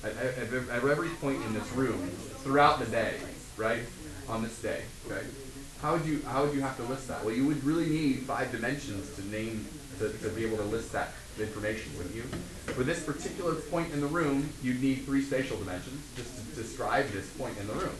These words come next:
X, Y, and Z, yes? Then you need another dimension for the temperature. And you need another dimension for the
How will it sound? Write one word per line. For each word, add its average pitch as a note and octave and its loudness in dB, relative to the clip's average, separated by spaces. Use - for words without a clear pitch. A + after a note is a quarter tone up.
X, - -4
Y, F#2+ -2
and F2+ -4
Z, G2+ -4
yes? F#2+ -2
Then D#3 4
you D3+ 0
need D3 4
another C3+ 2
dimension G2 -6
for F#2 -6
the E2+ -6
temperature. - -8
And C3 -2
you C#3 4
need C#3 2
another D3+ 2
dimension A2 -4
for B2 -6
the A#2+ -4